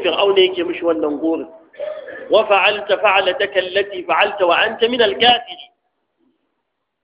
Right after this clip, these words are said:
Wai Fir'auna ne yake ce ma wani kafiri. Yake ce ma annabi Musa kafiri ne. Yace, "Fa'altuha idan wa ana min adh-dhalli." Lokacin da na aikata wannan aikin, ai ni ba annabi bane.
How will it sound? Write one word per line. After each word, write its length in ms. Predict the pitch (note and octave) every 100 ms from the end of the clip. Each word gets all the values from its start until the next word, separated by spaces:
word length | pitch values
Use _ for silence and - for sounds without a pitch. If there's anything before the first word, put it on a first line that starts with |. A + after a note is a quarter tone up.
| _
Wai 120 | F#3+
Fir'auna 400 | G3+ G3 G3+ G3+ F3+
ne 60 | F#3
yake 220 | - -
ce 60 | F#3
ma 80 | D#3+
wani 140 | D#3+
kafiri. 380 | D#3+ E3+ - B2+ - - - _ _ - - _
Yake 200 | F#3 G3+ F#3
ce 60 | F#3+
ma 100 | F#3
annabi 240 | F3 F#3 E3+
Musa 300 | E3 E3+ E3
kafiri 460 | F3 F3 D#3+ B2+ C3
ne. 140 | B2 - _ _ _ C4+ - _ _ _ _ _ _ _ _ -
Yace, 240 | F#3 G#3
"Fa'altuha 680 | G3 G#3 C#4 C#4 A#3+ A3 G#3+
idan 220 | A#3+ A3 G3+
wa 120 | G3
ana 260 | G#3+ G#3+ G3+
min 120 | G#3+
adh-dhalli." 840 | F3+ - F3 F3+ F3+ F3+ F3 E3+ - _ _ _ _ _
Lokacin 480 | B3 C4+ A3+ A#3+ A3+
da 100 | G3+
na 100 | G3+
aikata 420 | - D3 G#3+ F#3+ F3+
wannan 360 | G#3+ G3 F#3
aikin, 320 | G#3 G3+ G3+ F#3+
ai 140 | C4+ C#4
ni 140 | C#4+
ba 200 | A3 F3+ E3+
annabi 420 | E3 F3+ D#3 D3+
bane. 260 | C#3 C#3+ B2